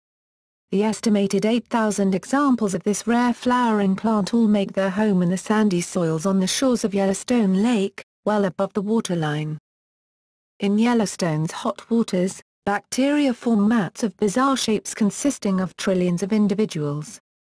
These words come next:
These bacteria are some of the most primitive life forms on Earth. Flies and other arthropods live on the mats, even in the middle of the bitterly cold winters.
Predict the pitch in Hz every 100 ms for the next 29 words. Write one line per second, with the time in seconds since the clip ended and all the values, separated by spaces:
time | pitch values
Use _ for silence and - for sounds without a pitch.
0 | _ _ _ - 214 196 - 226 - -
1 | 277 214 170 165 - 190 - 220 214 202
2 | 190 180 - 240 247 - 190 196 214 -
3 | - 226 190 190 190 185 135 - - -
4 | _ _ _ _ _ _ - 226 220 202
5 | 196 269 285 269 277 - 196 185 160 -
6 | 208 240 214 202 214 226 196 - - -
7 | _ - 233 233 208 196 196 233 240 202
8 | - 175 240 208 196 190 233 240 214 233
9 | 220 - 147 147 -